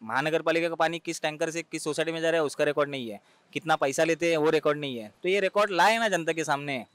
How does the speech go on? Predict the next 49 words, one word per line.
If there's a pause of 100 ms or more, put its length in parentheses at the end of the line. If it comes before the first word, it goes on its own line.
(400)
और
जितने
भी
नए
प्रोजेक्ट
है
उसको
पहले
बंद
कर
दीजिए,
वो
पानी
जाएगा
ही
नहीं
ना
वहाँ
पे।
हमारे
ही
सोसाइटी,
हमारे
ही
हक
का
पानी (320)
दूसरे
को
हम
क्यों
देना
पहली
बात
तो।
आज
इतने
इतने
बड़े
बड़े
प्रोजेक्ट
बन
रहे,
बिल्डिंग्स,
बिल्डर्स (340)
बिल्डिंग (120)
बना
रहे
हैं,